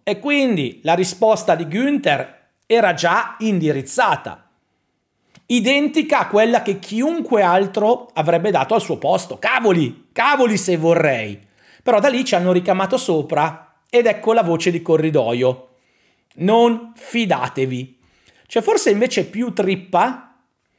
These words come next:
qui, perché si parla di John Cena, protagonista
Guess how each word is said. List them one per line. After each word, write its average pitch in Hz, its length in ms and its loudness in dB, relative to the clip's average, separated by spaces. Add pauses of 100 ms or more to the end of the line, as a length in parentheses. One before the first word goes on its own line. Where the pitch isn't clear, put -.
(420)
qui, 214 460 -2 (1160)
perché 240 580 0 (160)
si 330 320 -2
parla 220 680 2
di 151 120 -6
John 180 220 2
Cena, 180 760 -2 (260)
protagonista 247 960 0